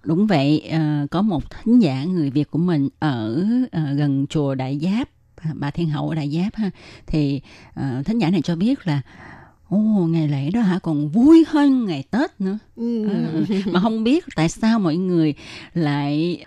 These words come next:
Speaker 1: tôn thờ bà Thiên Hậu như vậy hả Vi?
Speaker 2: Ừm, bởi vì, à, bà Thiên Hậu là một, mà, nữ thần của biển.
Speaker 1: Ừm.
Speaker 2: Như các bạn biết, Đài Loan thì là một hòn đảo và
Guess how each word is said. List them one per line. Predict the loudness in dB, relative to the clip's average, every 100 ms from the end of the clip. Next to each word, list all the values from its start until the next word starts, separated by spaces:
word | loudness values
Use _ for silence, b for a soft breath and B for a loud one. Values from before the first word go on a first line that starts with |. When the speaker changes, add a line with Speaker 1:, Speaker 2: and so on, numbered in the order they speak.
| 0
Speaker 1:
tôn | 4 6 4
thờ | -2 -4 -4 -4
bà | -4 -4
Thiên | -4 -2
Hậu | -2 -2 -2 -4
như | -4
vậy | -4 -4
hả | -6 -6 -6
Vi? | -6 -8 _ _ b b
Speaker 2:
Ừm, | 2 4 4 4
bởi | 2
vì, | 2 2 2
à, | 2 0
bà | -2
Thiên | 0 0
Hậu | 2 0 0
là | 0
một, | 2 0 -2 -2
mà, | -2 -2 -6 B B B
nữ | 2 2 -2
thần | -2 2 4 2
của | 0
biển. | 0 2 2 0 -2 -2
Speaker 1:
Ừm. | -2 -2 -4 -8 -4 0
Speaker 2:
Như | 2
các | 2
bạn | 2 2
biết, | 0 0
Đài | 0 2
Loan | 2 2 2 0 B B
thì | 0 2
là | 2
một | 0 0
hòn | 0 0
đảo | -2 -2 0 -2 -4 B B
và | 2 4 4 0 -4